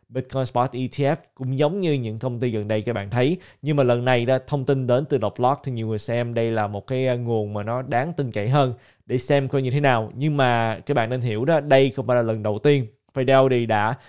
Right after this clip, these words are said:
đệ đơn Bitcoin Spot E T F năm ngoái và đã bị từ chối đầu năm ngoái rồi. Nếu như mà lần này họ đệ đơn thêm một lần nữa đó, thì lần thứ nhì và đương nhiên ăn theo cái cách làm của BlackRock. Bây giờ hầu như là những công ty tài chính nào muốn coi Bitcoin E T F thì đều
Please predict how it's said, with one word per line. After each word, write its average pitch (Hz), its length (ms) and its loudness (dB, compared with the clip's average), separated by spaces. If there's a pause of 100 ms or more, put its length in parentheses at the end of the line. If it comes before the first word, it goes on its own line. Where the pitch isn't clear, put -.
đệ 120 300 2
đơn 127 300 4
Bitcoin 120 260 -4
Spot 131 260 0
E 131 140 -4
T - 80 -6
F 143 200 2
năm 117 240 -4
ngoái 127 360 0
và 123 140 0
đã 107 100 -2
bị 104 120 -4
từ 110 260 -4
chối 127 320 -2 (140)
đầu 117 180 2
năm 117 140 -2
ngoái 127 160 4
rồi. 117 240 6 (160)
Nếu 175 180 4
như 208 140 8
mà 160 140 6
lần 131 240 6
này 127 200 4
họ 117 480 2
đệ 127 420 -2
đơn 135 240 4
thêm 143 100 2
một 117 80 0
lần 113 220 -2
nữa 113 220 0
đó, 147 160 2 (120)
thì 127 100 -2
lần 107 160 -2
thứ 120 80 -4
nhì 131 240 0
và 107 100 -2
đương 120 180 -2
nhiên 127 240 -2
ăn 120 320 -6
theo 117 380 2 (180)
cái 139 120 0
cách 151 160 -2
làm 110 320 0
của 113 200 -6
BlackRock. 131 500 2
Bây 131 160 0
giờ 110 260 2
hầu 117 220 -4
như 123 260 0
là 107 340 0
những 107 280 -6
công 127 160 -6
ty 123 100 -4
tài 110 120 -4
chính 135 220 -6
nào 113 220 0
muốn 117 260 -4
coi 135 260 0
Bitcoin 113 380 -4
E 123 40 -2
T 131 120 -8
F 131 120 0 (100)
thì 113 160 -8
đều 110 300 -2